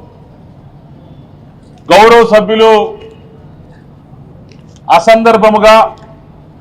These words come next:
సందర్భము లేకుండా మమ్మల్ని మానసికంగా ఇబ్బంది గురి చేసే విధంగా మాట్లాడుతా ఉన్నారు. మేము మనస్తాపానికి చెంది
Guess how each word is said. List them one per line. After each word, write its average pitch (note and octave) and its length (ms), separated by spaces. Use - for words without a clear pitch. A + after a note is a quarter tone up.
సందర్భము A3 600
లేకుండా G#3+ 400
మమ్మల్ని A3+ 460
మానసికంగా A3 640
ఇబ్బంది A3 420
గురి G#3 220
చేసే G#3 300
విధంగా G#3 340
మాట్లాడుతా G#3+ 480
ఉన్నారు. A3 340
మేము A3 240
మనస్తాపానికి A3+ 840
చెంది G#3+ 360